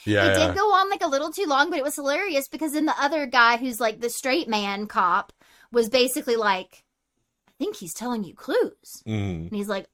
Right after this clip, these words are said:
Speaker 2: "Oh, right, clues." I mean, it's, it's just, it's funny. Like, Leslie Nielsen would be dead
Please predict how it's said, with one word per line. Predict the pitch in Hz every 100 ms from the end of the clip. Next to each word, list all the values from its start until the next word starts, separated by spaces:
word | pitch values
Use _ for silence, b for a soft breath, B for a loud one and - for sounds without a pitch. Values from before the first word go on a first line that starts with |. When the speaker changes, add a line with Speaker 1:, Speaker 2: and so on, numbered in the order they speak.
| _
Speaker 2:
"Oh, | 571 605 508 294 262 370 698 571
right, | 339 -
clues." | - 719 719 554 247 220 349
I | 359
mean, | 277
it's, | 381 - - b b b b 233 _ _ _ _ _ _ _ _ _ -
it's | 440 -
just, | - 554 605 - - - -
it's | 392 415 -
funny. | - 440 440 339 311 370 - _ _ _
Like, | 330 339
Leslie | 427 539 508 466
Nielsen | 294 294 330 254
would | 233
be | 208 190
dead | 160 170 95 -